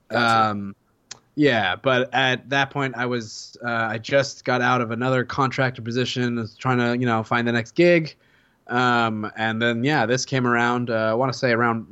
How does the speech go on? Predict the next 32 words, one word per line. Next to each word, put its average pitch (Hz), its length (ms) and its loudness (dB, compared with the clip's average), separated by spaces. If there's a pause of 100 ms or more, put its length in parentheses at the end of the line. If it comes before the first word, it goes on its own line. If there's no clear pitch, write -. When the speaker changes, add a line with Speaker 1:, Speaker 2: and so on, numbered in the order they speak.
Speaker 2:
uh, 120 320 0
early, 156 600 4 (100)
early 160 240 4
March 123 520 2 (100)
of, 113 220 0
uh, 117 60 -6
Speaker 1:
Nice. 113 240 2
Speaker 2:
last 117 340 0
year. 117 340 -2 (800)
And, 113 420 0
yeah, 139 180 2
I 107 60 0
jumped 135 300 -4
on 120 160 -2
it. 151 180 -6 (100)
Uh, 117 60 -10
I 117 360 -2
applied, 123 600 0 (220)
and 120 520 -2
I 120 180 -2
hadn't 156 480 -4
really 131 560 -2
heard, 131 460 -4
you 131 120 -4
know, 117 160 0
I 123 80 2
didn't 170 320 -6
hear 156 240 0
back 127 300 0
for 110 180 -6
a 101 60 -4
while. 120 560 0